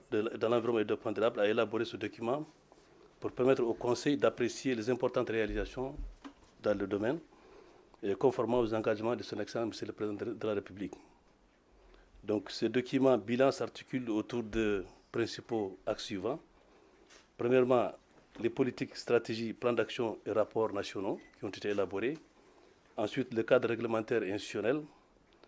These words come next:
Ensuite, les infrastructures, renforcement des capacités, formation, création d'emplois et gestion des connaissances. Le point quatre, suivi, évaluation,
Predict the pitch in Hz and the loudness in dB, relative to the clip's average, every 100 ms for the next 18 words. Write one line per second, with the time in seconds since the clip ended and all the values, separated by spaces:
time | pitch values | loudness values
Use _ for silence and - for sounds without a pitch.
0 | _ _ - 104 - 127 117 117 117 - | _ _ -6 -6 -6 -2 0 0 -4 -6
1 | 117 131 117 120 120 - 120 110 - 104 | -6 -2 0 0 0 2 0 0 -2 0
2 | 110 - - 113 - 127 123 113 - 117 | -2 -2 -2 -2 -2 -2 0 0 -2 -4
3 | 117 117 - 113 107 104 110 107 - 110 | 0 0 0 0 -2 0 0 0 -2 -8
4 | 113 113 101 - 101 92 135 151 - - | -6 -4 -6 -6 -6 -4 -2 -4 -8 -18
5 | _ _ - - - - _ - - 120 | _ _ -20 -20 -20 -20 _ -6 2 2
6 | 113 127 120 107 - 120 120 113 113 113 | 6 4 4 -2 -6 -2 2 2 4 4
7 | 107 123 110 | 4 0 -4